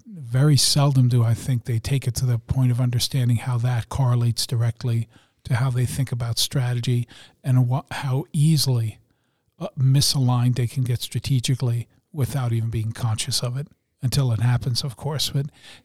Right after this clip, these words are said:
and they're not conscious of their own behavior or influence on that, on that system. It's, uh, it's at times, uh, it's breathtaking to me how powerful that is.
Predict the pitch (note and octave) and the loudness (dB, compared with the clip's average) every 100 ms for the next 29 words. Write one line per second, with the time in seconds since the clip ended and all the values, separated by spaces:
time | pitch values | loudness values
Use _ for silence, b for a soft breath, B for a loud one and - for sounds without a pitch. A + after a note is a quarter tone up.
0 | - C#3+ A#2+ C3+ C3+ - C3 - C3 - | -6 -2 2 4 4 2 0 0 0 0
1 | B2 B2+ B2 A#2+ A#2 C3 A#2+ B2 D3+ B2+ | 0 2 2 4 2 4 4 2 2 -2
2 | - B2+ A2+ A2+ A#2 A2 A#2 D#3 - C3+ | 0 0 0 0 -2 -2 -2 -6 -8 -4
3 | A#2 A2 - C3+ - - A#2+ b b b | -2 0 -2 -2 -2 -4 -8 b b b
4 | b _ C3 - - C3+ A#2+ C3+ - A#2+ | b _ -4 -2 0 0 -2 -4 -6 -6
5 | - - - - _ - C#3 - C3+ B2+ | -2 -2 -4 -10 _ -4 -4 2 4 6
6 | B2+ A#2 A#2 A#2 _ _ _ _ - C3+ | 6 6 4 0 _ _ _ _ -20 -20
7 | - - D3+ B2 - A#2 A#2+ A2+ B2+ A2+ | -20 -6 -2 -2 -2 -6 -6 -4 -4 -2
8 | A#2 A#2+ - C3+ A2+ - B2 A#2 A#2+ A#2+ | -2 -2 -2 -2 -4 -6 -6 -6 -6 -6
9 | - | -8